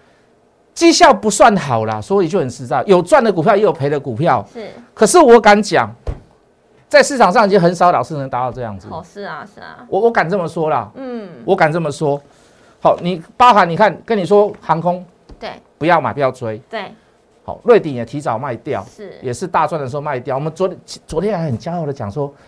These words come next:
Speaker 1: <laughs> 破六百块来到五字头，
Speaker 2: 对，五字头。
Speaker 1: 我们去挂没有买到，还好没买到。
Speaker 2: <laughs> 这就是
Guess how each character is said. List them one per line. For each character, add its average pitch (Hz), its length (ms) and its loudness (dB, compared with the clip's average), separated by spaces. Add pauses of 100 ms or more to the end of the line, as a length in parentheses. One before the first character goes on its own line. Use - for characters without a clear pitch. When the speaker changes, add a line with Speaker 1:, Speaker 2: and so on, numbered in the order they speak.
(340)
Speaker 1:
<laughs> - 840 -20
破 294 240 -4
六 233 140 -4
百 160 160 -8
块 208 160 -6
来 185 100 -8
到 214 100 -6
五 151 140 -8
字 190 220 -8
头， 127 100 -8
Speaker 2:
对， 120 100 -4
五 - 20 -2
字 123 40 -2
头。 135 60 -6
Speaker 1:
我 - 40 -6
们 165 80 -8
去 254 120 -8
挂 196 240 -4
没 165 100 -4
有 202 80 0
买 143 180 -6
到， 156 140 -6
还 160 160 -6
好 156 100 -4
没 131 120 -8
买 110 120 -10
到。 101 240 -6 (800)
Speaker 2:
<laughs> 370 760 -8
这 277 180 -4
就 254 140 -4
是 254 260 -8